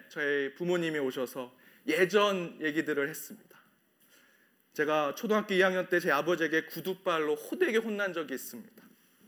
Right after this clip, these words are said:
제 표현대로는 잔인하게 밟혔습니다. 초등학교 오 학년, 육 학년이 되기 전까지는 굉장히 엄한 교육을 저는 받았습니다. 초등학교 이 학년 때,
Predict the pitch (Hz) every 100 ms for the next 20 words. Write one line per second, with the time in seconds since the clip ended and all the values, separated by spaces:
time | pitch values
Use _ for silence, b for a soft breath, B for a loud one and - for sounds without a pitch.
0 | _ - - - B B B _ - 123
1 | 175 160 147 139 131 135 135 113 b b
2 | _ - 147 147 151 143 - 120 139 -
3 | 214 - - - _ - - - - -
4 | - - - b b b b _ 196 208
5 | 202 208 196 208 208 190 - 240 220 214
6 | 208 185 214 220 220 220 190 196 208 202
7 | 135 - _ _ _ _ 202 233 233 214
8 | 208 233 247 226 - 180 170 170 165 147
9 | 123 113 120 - - - - _ _ _
10 | - B B - 220 233 226 208 214 202
11 | 196 - 196 175